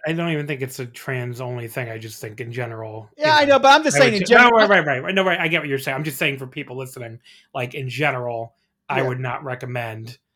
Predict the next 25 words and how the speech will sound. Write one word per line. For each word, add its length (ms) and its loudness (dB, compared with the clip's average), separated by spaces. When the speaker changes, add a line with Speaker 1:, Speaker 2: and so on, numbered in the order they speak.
Speaker 1:
staying 760 -6
at 300 -8
all, 260 -4
like, 240 -6
staying 240 -4
away 260 -4
from 460 -10
either 500 -8
the 100 -12
board. 340 -4
It 20 -2
doesn't 160 -2
have 100 -2
to 60 -4
be 120 -2
a 40 -4
casino 420 -4
hotel. 320 -4
There's 180 -4
lots 180 -4
of 100 -12
non-casino 760 -10
Speaker 2:
Yeah. 60 -8
Speaker 1:
hotels 300 -8
too, 240 -8